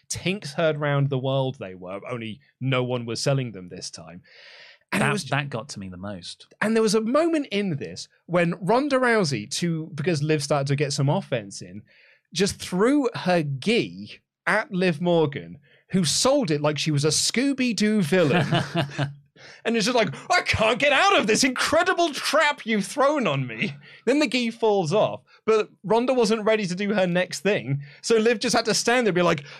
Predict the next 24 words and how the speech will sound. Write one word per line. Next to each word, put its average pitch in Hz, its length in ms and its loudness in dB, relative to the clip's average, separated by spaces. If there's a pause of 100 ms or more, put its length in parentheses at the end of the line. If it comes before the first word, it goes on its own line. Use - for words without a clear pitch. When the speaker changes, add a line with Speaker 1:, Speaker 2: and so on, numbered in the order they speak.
(180)
Speaker 1:
"Oh, 330 160 4
I'm, 202 280 2
I'm 190 180 2
flustered 147 720 0 (240)
by 208 180 2
Speaker 2:
It's 202 40 2
Speaker 1:
the" 185 80 2
Speaker 2:
back - 140 0
on 359 200 0
me. - 140 -8
Speaker 1:
<laughs> 180 60 -2
It's - 880 -4 (280)
awful. 185 520 2 (220)
And 269 200 0
then, 277 300 4
and 170 120 0
I 151 40 0
cannot 175 400 0
get 151 100 4
over 147 140 4
this 143 140 4
finish, 139 320 2 (260)
Liv 196 300 0
Morgan 196 400 0